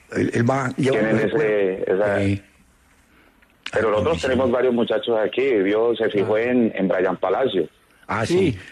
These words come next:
Speaker 1: el zurdo.
Speaker 2: O el, o el mismo Perea, sí. Sí,
Speaker 1: Sí.
Speaker 2: no, son muchachos que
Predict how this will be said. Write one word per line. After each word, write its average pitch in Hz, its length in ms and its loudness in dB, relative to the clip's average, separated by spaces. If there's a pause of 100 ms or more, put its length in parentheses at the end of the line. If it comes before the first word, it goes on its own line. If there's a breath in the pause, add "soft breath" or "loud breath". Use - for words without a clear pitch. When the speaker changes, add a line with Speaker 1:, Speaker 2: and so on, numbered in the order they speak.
Speaker 1:
el 110 100 0
zurdo. - 340 2
Speaker 2:
O 87 80 2
el, 87 240 -2
o 98 120 2
el 95 80 0
mismo 101 340 2
Perea, 95 500 0 (100)
sí. 80 460 -2 (380)
Sí, 78 280 0
Speaker 1:
Sí. - 60 -2
Speaker 2:
no, 107 300 0
son 92 280 2
muchachos 104 480 2
que 80 240 0